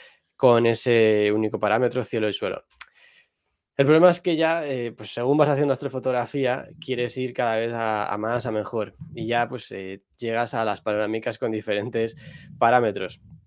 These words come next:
Y esto es, pues, para intentar optimizar el rango dinámico y el ruido de nuestra cámara. Hacemos una panorámica para el suelo con una larguísima exposición,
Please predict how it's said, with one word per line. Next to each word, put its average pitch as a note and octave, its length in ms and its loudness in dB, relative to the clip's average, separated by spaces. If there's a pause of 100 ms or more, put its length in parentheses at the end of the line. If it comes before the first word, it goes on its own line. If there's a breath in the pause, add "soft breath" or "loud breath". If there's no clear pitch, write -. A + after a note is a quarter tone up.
(180)
Y B2+ 180 -6
esto C3+ 320 -2
es, C#3 240 -6 (340)
pues, A#2 320 -6
para G#2+ 280 -2
intentar A2 580 -4
optimizar C3 840 -4
el A#2 300 -4
rango B2+ 260 -2
dinámico C3 420 -2
y B2+ 60 0
el A2+ 100 -2
ruido A#2 200 -2
de A#2+ 60 0
nuestra G#2 280 -4
cámara. G2+ 440 -4 (100)
Hacemos A2+ 340 -8
una G#2+ 180 -4
panorámica A2 500 -2
para G#2+ 160 -2
el G#2 80 -6
suelo A2+ 320 -2 (800)
con A2 140 -4
una G#2+ 140 0
larguísima A2+ 480 -2
exposición, A2+ 600 -2